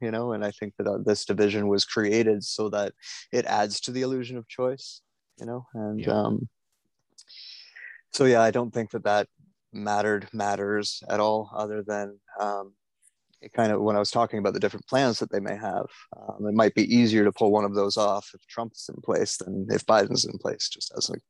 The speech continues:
Speaker 1: arbitrary example, right?
Speaker 2: Yeah.
Speaker 1: But we have other plans for, to use if Biden's the one in that place, so.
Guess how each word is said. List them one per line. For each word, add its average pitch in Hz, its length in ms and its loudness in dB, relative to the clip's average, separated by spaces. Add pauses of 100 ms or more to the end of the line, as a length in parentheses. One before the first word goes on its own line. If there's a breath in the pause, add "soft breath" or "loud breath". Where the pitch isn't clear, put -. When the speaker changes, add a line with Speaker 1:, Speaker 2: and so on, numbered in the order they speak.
(160)
Speaker 1:
arbitrary 90 400 0
example, 101 540 -4
right? 113 160 -4 (680)
Speaker 2:
Yeah. 90 120 -4
Speaker 1:
But 107 160 4
we 117 80 6
have 113 120 6
other 101 180 2
plans 101 400 0
for, 104 340 -8 (640)
to 117 80 -2
use 98 400 0
if 104 540 -2 (100)
Biden's 98 320 -2
the 101 80 -2
one 101 140 -2
in 101 60 -6
that - 180 -6
place, - 240 2
so. - 260 -4